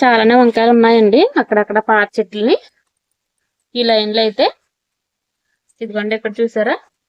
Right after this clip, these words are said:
ఎప్పుడు మనకి ఒక ఐదు, నాలుగు అలాగా వంకాయలే ఇస్తుంది చక్కగాను. ఇదిగోండి ఇక్కడ కూడా ఒకటి ఎంత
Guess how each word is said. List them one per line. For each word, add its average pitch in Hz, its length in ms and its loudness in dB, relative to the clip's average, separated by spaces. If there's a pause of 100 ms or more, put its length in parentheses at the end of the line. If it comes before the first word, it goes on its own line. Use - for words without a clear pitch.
(240)
ఎప్పుడు 247 480 -8
మనకి 254 280 -8 (260)
ఒక 240 100 -12 (140)
ఐదు, 233 180 -6 (560)
నాలుగు 226 300 -4
అలాగా 220 280 0 (1040)
వంకాయలే 226 520 -2
ఇస్తుంది 226 340 -2 (160)
చక్కగాను. 208 500 -4 (1300)
ఇదిగోండి 196 360 -10
ఇక్కడ 190 220 -10
కూడా 190 200 -6
ఒకటి - 240 -16 (2000)
ఎంత 196 220 -8